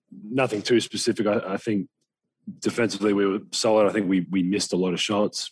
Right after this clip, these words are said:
that we would normally make. Um, I think we were getting pretty good looks. Um,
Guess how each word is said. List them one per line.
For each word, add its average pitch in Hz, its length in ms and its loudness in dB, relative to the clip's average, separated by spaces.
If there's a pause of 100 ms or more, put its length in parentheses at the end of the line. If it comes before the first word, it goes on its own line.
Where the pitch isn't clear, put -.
that 98 120 -2
we 90 140 0
would 87 160 -2
normally 90 360 0
make. 85 360 0 (240)
Um, 82 220 -6
I - 80 -2
think - 220 -8
we 87 60 -2
were 82 80 0
getting 87 460 -2
pretty - 220 -2
good 80 180 -6
looks. - 440 -4 (840)
Um, 80 580 -4